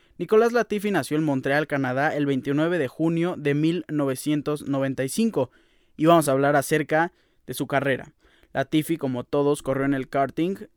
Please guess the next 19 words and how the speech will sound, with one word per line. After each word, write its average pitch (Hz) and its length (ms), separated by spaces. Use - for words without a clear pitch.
Él 147 300
corrió 143 320
del 139 160
dos 127 140
mil 139 160
diecinueve 139 460
al 143 80
dos 127 160
mil 143 180
doce 156 440
y 147 120
sus 135 180
mejores 143 340
resultados 135 580
se 131 120
dieron 139 320
en 135 140
el 131 120
Rotax, 156 640